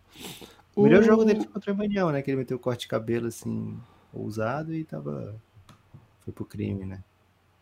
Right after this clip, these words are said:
Speaker 2: É
Speaker 1: O jogo que ele
Speaker 2: isso.
Speaker 1: começou a sair um pouquinho da lama.
Speaker 2: É, aí ele cita, Lucas, o Kobe Bufkin, né?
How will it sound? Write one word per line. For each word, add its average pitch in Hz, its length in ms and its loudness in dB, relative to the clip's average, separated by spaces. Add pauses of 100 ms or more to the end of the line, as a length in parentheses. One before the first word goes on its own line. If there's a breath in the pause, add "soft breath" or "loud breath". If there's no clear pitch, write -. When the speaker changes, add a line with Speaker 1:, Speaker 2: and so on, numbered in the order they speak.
Speaker 2:
É 127 120 -2
Speaker 1:
O 120 100 2
jogo 107 160 2
que 107 80 -4
ele 107 80 0
Speaker 2:
isso. 101 80 -10
Speaker 1:
começou 107 420 -4
a 107 40 -4
sair 113 280 -6
um 110 60 -6
pouquinho 110 320 -8
da 107 100 0
lama. 92 360 -6 (760)
Speaker 2:
É, 135 200 -2 (200)
aí 214 200 4
ele 269 200 6
cita, - 520 4
Lucas, 135 380 6
o 131 60 2
Kobe 202 320 2
Bufkin, 131 600 2
né? 120 280 -2